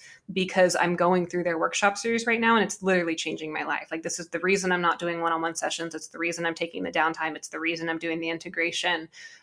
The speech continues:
Um, the message that this company shares, I'm very much in alignment with. And so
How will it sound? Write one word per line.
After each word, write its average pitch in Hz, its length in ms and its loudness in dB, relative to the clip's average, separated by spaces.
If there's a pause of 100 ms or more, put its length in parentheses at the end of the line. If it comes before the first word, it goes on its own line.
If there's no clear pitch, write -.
(140)
Um, 175 480 4 (280)
the 185 140 2
message 185 920 2
that 170 120 -4
this 165 140 -2
company 160 320 -2
shares, 160 320 -2
I'm 156 140 -4
very 151 200 0
much 151 220 -4
in 165 80 -6
alignment 156 440 -2
with. 208 260 4
And 175 160 -2
so 165 560 2